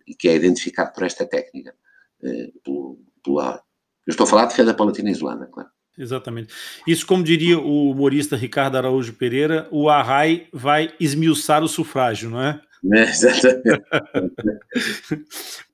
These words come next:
Speaker 2: É, desse, dessas leituras que nós podemos recolher no tal livro de informações, ou seja, no A D N, pela, pela, pelos exames que vamos fazer,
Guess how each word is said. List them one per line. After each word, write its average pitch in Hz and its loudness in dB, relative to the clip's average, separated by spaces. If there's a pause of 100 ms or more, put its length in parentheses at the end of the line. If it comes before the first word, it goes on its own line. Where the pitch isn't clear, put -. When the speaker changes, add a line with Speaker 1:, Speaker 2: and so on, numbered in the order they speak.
Speaker 2:
É, 180 4
desse, 214 0
dessas 190 2
leituras 147 2
que 139 -8
nós 147 -2
podemos 135 -4
recolher 135 -2
no 131 -6
tal 139 0
livro 131 -2
de 123 -8
informações, 127 -8
ou - -20
seja, 117 -6
no 117 -4
A 120 -4
D 120 -4
N, 123 -4
pela, 120 -4
pela, 120 -4
pelos 139 0
exames 123 -2
que - -14
vamos 123 -8
fazer, 131 -4